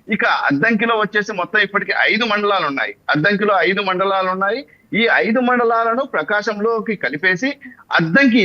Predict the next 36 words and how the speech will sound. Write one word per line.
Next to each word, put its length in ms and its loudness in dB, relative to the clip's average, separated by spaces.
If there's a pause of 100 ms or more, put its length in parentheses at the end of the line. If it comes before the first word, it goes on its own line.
ఏదైతే, 300 4
అద్దంకి 420 0
ఏదైతే 320 0
ఉందో 180 -2
అద్దంకిని 720 -4 (120)
డివిజన్ 340 -2
కేంద్రంగా 480 -2
మార్చాలనేటటువంటి 1000 -4
డిమాండ్ 440 0
కూడా 180 0
వినిపిస్తూ 460 -2
ఉంది. 240 -4 (460)
ఈ 60 0
తరుణంలో 540 -2
ప్రభుత్వం 520 -4
అదే 280 -2
దిశగా 400 -4
చర్యలు 340 -2
తీసుకుంటుండడంతో 840 -4 (540)
అద్దంకి 380 2
నియోజకవర్గ 440 4
ప్రజలు 320 2
ప్రస్తుతం 440 -2
హర్షం 260 -2
వ్యక్తం 320 0
చేస్తున్నారు. 380 -2
అదే 340 0
విధంగా 440 -2
ప్రకాశం 640 -2
జిల్లా 220 0
ప్రజలు 320 -4
సైతం 300 -4
హర్షం 240 -4
వ్యక్తం 280 -4
చేస్తున్నటువంటి 480 -4
పరిస్థితి. 380 -8